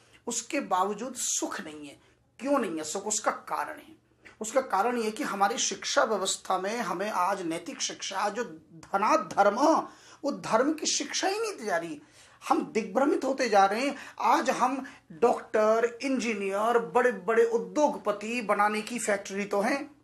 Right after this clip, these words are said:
स्कूल कॉलेजों में, किंतु एक मानव बनाने की, मानवता का पाठ सिखाने की कोई फैक्ट्री नहीं है। हम आके सिखा क्या रहे हैं, पढ़ा क्या रहे हैं?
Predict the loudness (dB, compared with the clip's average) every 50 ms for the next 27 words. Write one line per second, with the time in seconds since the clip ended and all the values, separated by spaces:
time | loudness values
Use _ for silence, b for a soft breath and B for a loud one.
0 | -12 -10 -10 -8 -6 -6 -4 -2 2 4 6 6 6 4 4 0 0 -2 -4 B
1 | B B B B B B -4 -4 -4 -2 -2 -2 -2 -2 -2 B B B B -6
2 | -4 -4 -4 -6 -6 -4 0 4 4 6 6 4 2 2 2 0 2 2 4 4
3 | 4 4 2 0 -2 -4 -4 -6 -4 0 6 6 6 8 8 4 2 4 4 4
4 | 4 4 2 2 0 0 2 2 2 2 2 2 0 -4 -6 -4 0 -2 0 -2
5 | -2 -8 -10 -8 -4 -2 -2 -2 -2 -4 -6 -6 -8 -10 -12 -12 -12 -12 -14 -16
6 | -20 -20 -20 -20 _ _ _ _ _ _ b b b b b b -4 -2 0 0
7 | 0 -2 -2 -2 -2 -2 -2 -4 -4 -4 0 0 0 2 2 0 -2 -2 -2 -2
8 | -2 -4 -4 -2 -4 -2 0 0 0 0 0 0 0 0 0 -2 -4 -8 -10 -14
9 | -18